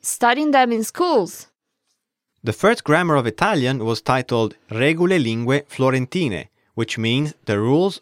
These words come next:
Speaker 2: of the Florentine language, written by Leon Battista Alberti in the fourteenth century.
Speaker 1: The old Tuscan dialect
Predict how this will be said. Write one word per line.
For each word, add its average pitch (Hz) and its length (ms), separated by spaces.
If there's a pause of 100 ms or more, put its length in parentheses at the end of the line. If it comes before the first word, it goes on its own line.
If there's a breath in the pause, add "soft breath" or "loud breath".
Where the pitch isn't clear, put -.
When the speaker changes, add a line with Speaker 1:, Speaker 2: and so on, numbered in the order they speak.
Speaker 2:
of 113 140
the 107 100
Florentine 135 560
language, 113 580 (440)
written 143 320
by 107 400
Leon 143 320
Battista - 640
Alberti 117 800 (300)
in 110 160
the 98 80
fourteenth 131 560
century. 127 600 (640)
Speaker 1:
The 240 160
old 339 360
Tuscan 262 440
dialect 214 640